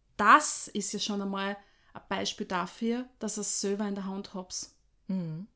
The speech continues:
Speaker 1: Dass ihr euer Leben selber in der Hand habt. Genauso wir, wir zwei, die uns da
Speaker 2: Voll.
Speaker 1: gegenüber sitzen. Wie oft
Speaker 2: Voll.
Speaker 1: wir zusammensitzen und uns austauschen und diskutieren und sagen,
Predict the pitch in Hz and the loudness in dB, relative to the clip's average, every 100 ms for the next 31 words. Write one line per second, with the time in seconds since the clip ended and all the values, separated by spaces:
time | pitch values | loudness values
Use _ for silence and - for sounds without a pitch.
0 | _ _ _ _ 196 - - 226 262 262 | _ _ _ _ -8 -8 -2 2 2 2
1 | - 190 190 190 190 208 - 202 196 196 | -2 -4 -2 -2 0 -2 -2 -4 -4 -4
2 | 190 202 - - - - - 208 196 208 | -6 -8 -8 -12 -8 -8 -2 0 2 4
3 | 269 233 349 254 180 240 359 - 320 311 | 4 4 4 4 2 2 2 2 2 4
4 | 233 226 - 175 170 165 302 294 - 190 | 4 4 2 2 2 4 4 4 2 0
5 | - 185 - - _ - - - - - | 0 -2 -6 -16 _ -20 -20 -10 -2 2
6 | 175 170 247 294 - 262 285 294 294 269 | 4 6 6 4 4 6 8 6 2 2
7 | - 269 254 - _ - 240 - 208 214 | 4 4 4 -2 _ 0 0 2 2 2
8 | 269 - 202 208 - 269 226 226 226 - | 2 2 2 2 4 4 4 -2 -4 -4
9 | - 247 254 240 - 226 233 | -2 2 4 4 2 2 2